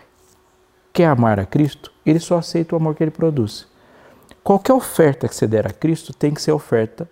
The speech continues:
que ele pôs na sua mão, porque ele não aceitaria nada assim. É muito mais fácil você saber que você sabe como agradar a Deus, dando a ele algo que é dele, porque Deus nunca vai dizer que é ruim uma coisa que foi ele que fez.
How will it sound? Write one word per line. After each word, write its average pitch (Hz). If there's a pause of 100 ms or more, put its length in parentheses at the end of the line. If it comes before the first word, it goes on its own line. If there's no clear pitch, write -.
(120)
que 151
ele 160
pôs 151
na 107
sua 98
mão, 98 (380)
porque 135
ele 151
não 160
aceitaria 156
nada 92
assim. 92 (500)
É 160
muito 175
mais 170
fácil 143
você 107
saber 98 (400)
que 127
você 120
sabe 135 (160)
como 151
agradar 107
a 101
Deus, 92 (240)
dando 123
a 135
ele 135
algo 143
que 156
é -
dele, 123
porque 135
Deus 143
nunca 190
vai 143
dizer 113
que -
é 127
ruim 143
uma 160
coisa 143
que -
foi 135
ele 123
que -
fez. -